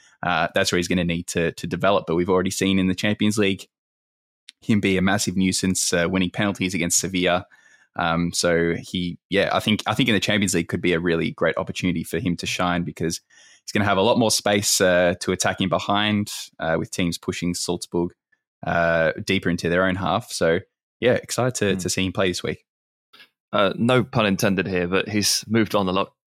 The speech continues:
Speaker 2: quicker than I thought he would, um, because I was sort of pegging him as a bit of a, a bit of an impact player for the Champions League this season, to be honest with you, because of the limitations you've talked about. Um,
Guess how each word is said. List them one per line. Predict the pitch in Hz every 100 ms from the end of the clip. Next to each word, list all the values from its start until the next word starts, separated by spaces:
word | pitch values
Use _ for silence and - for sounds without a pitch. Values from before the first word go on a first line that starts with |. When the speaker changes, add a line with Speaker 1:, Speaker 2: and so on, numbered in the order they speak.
| _
Speaker 2:
quicker | - 101 - 87
than | 87
I | 90
thought | 95 98 95
he |
would, | 90 92 - -
um, | 101 95 92 76 -
because | 113 - 101 98 -
I | 107
was | 101 98 -
sort | - -
of | 95
pegging | 120 113 95
him | 101 95
as | 90
a | 95
bit | 107 98
of | 90
a, | 92 90 85 _ _ - - - - - - _ _
a |
bit | 110 180
of |
an | 147
impact | 151 202 151 -
player | 117 95
for | 87
the | 92
Champions | 87 98 90 92
League | 110 170 - _ _
this | 107 107
season, | - - 107 113 156
to | -
be | 117
honest | 110 110
with | 113
you, | 123
because | 160 120 - 135 131 123
of | 110 113 -
the | 110
limitations | 107 113 101 95 104 98
you've | 107
talked | - 104 -
about. | 98 101 104
Um, | - 104 98 98